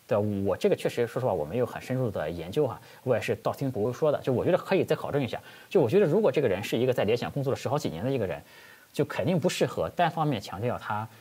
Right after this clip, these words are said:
是领导夫人的这样的一个身份，对吧？这个引导性太强了，我觉得。我觉得首先应该看他对联想的贡献和他拿的股份是不是合理，对吧？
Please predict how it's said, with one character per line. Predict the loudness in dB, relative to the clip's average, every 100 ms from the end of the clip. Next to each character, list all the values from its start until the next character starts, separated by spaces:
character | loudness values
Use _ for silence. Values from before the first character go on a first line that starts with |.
| -20 _
是 | -4 0
领 | 2 2
导 | 0
夫 | 0
人 | 0 0
的 |
这 | -4
样 | -8
的 | -8
一 | -8
个 | -6
身 | -4 -4
份， | -4 -8
对 | -6
吧？ | -6 -8 -16 0
这 | 2
个 | 4
引 | 2 -2
导 | -2
性 | -4 -4 -2
太 | -2
强 | -2 -4 -4
了， |
我 | -4
觉 | -4
得。 | -6
我 | 0
觉 | 0
得 |
首 | 2 0
先 | 0
应 | 0
该 | 0
看 | -4 -6
他 | -2
对 | 0
联 | 0 -2
想 | -2
的 | -2
贡 | 0 -2
献 | -4 -8
和 | -8
他 | -6 -8
拿 | -6
的 | -8
股 | -8
份 | -10 -12
是 | -6 -4
不 | -2
是 | -6
合 | -8 -8
理， | -8
对 | -8
吧？ | -10